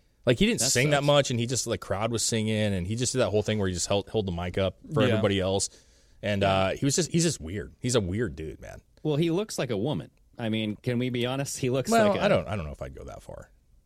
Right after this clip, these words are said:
Speaker 1: I don't
Speaker 2: a
Speaker 1: know.
Speaker 2: woman with a beard.
Speaker 1: I don't know,
Speaker 2: I
Speaker 1: dude.
Speaker 2: don't, I
Speaker 1: Are,
Speaker 2: don't
Speaker 1: are you
Speaker 2: know.
Speaker 1: saying he's pretty? I mean, if that's what you're saying.
Speaker 2: Yeah, he's got that pretty face. You know what I mean?
Speaker 1: But damn, he's a good
Speaker 2: <laughs> Oh,
Speaker 1: actor, though.
Speaker 2: God.
Speaker 1: You know what I'm saying? He gets in his roles. Like, uh, I think he's pretty solid.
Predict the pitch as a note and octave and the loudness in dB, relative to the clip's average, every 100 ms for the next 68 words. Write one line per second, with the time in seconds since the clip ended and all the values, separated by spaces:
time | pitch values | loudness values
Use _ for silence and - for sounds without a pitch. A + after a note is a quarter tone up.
0 | _ - - G#2 A2 C3+ A#2+ A2 F2+ E2 | _ -12 -6 -2 0 0 0 -2 -2 -4
1 | F#2+ A1 - _ _ - D3+ C#2 - F4 | -4 -6 -14 _ _ -6 -6 -4 -6 -6
2 | - - _ - B2+ B2+ C3+ D#3 E3 A2 | -8 -12 _ -2 2 4 4 4 2 0
3 | - B2 C#3 C#3 - G#2 G2 E2 G2+ - | -2 0 0 -2 -4 -2 0 0 0 0
4 | E2 - C#2 B1+ - _ - E4+ G2+ F#2 | -4 -4 -10 -12 -14 _ -6 -4 -2 -4
5 | D3+ A#3 A#3 F#3+ - - G3+ C#3 F3+ A#2+ | -4 -6 -6 -8 -6 -4 -2 -4 -6 -8
6 | - A2+ A2 C3 C#3 E3 - _ - A2+ | -8 -4 -2 -2 -2 -4 -6 _ -4 4
7 | F3 F#3+ D#3+ D3 D#3 F3 - A#2 F#2 E2+ | 8 8 8 6 6 4 0 -4 -4 -6
8 | E2 - C3+ C3+ C#3+ D3 C3+ C#3+ D#3+ C3 | -10 -2 0 2 0 0 -2 -2 -2 -4
9 | G2 B2 C3 - F#2 F#2+ G2+ G2+ G#2 G2 | -2 -2 -2 -4 -4 -2 0 0 0 -2
10 | - - F#2+ A#2 C#3 - B2+ A2 F2+ F#2 | -4 -12 -8 -6 -6 -6 -6 -4 -2 0
11 | A#2 | -2